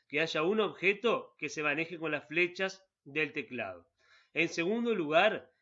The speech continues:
que haya un objeto, un segundo objeto, que funcione como enemigo, como quitador de vidas,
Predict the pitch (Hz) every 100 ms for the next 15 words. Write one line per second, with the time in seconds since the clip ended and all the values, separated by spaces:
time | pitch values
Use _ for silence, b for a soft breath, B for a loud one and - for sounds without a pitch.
0 | _ 143 156 190 202 175 185 196 175 -
1 | 170 196 196 208 147 - _ _ _ 135
2 | 120 117 110 160 220 190 139 - 175 180
3 | 196 127 - 180 175 180 175 202 214 220
4 | 220 156 202 202 208 170 147 139 139 185
5 | 202 190 202 190 151 147 131 135 139 143
6 | 175 160 139 147 196 190 185 180